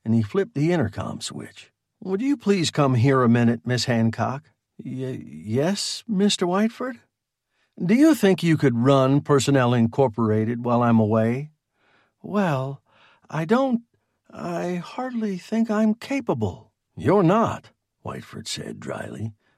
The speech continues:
"but you're more capable than anyone else that's here. You'll assume my duties until I return." He paused at the door.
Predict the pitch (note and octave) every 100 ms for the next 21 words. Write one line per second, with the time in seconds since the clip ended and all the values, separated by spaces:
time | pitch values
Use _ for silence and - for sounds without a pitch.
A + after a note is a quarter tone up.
0 | _ G#3+ A#3 - E3+ F3+ D#3 F3 E3+ F3
1 | D#3 A#2+ A2 A#2 D#3+ B2+ B2+ C3+ C3 C#3
2 | C#3+ B2 A2+ C3 A#2+ - - - B1 G#1
3 | - _ _ _ _ - G3+ E3 - B3
4 | B3+ G#3+ G3 D3 D#3 B2+ B2+ C#3+ C3+ B2+
5 | F#3 F#3 F#3 G3+ - A#3+ A#2+ - - _
6 | _ _ _ _ _ _ C#3 A#2 - F#3+
7 | F3+ C3+ A#2+ A#2 A#2 C3+ E3 F3 - -